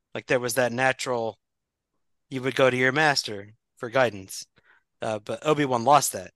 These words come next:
And so Yoda became his master, in my opinion. Uh, and then truly became his master when the Jedi fell. And he sent him off to watch Luke.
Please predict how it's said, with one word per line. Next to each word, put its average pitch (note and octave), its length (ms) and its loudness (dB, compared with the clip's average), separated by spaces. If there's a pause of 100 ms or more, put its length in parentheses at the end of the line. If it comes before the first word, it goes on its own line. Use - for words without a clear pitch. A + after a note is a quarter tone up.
(220)
And A#2+ 140 -8
so A#2 140 -2
Yoda B2+ 300 2
became C3+ 480 0
his A#2+ 180 -6
master, G2+ 520 -10 (1300)
in D#3 160 2
my C#3 180 6
opinion. A2 560 -2 (320)
Uh, A2+ 260 -4
and D#3+ 200 4
then D3 140 4
truly F3+ 440 2
became B2+ 540 -4 (880)
his C#3 220 2
master A#2+ 720 0
when G#2 420 -6 (640)
the C3 80 4
Jedi B2 300 4
fell. G#2+ 460 2 (960)
And B2+ 140 0
he B2+ 60 0
sent D3 240 4
him C3+ 120 2
off B2 300 2
to A2+ 320 -8 (160)
watch A#2 260 0
Luke. A#2 460 -8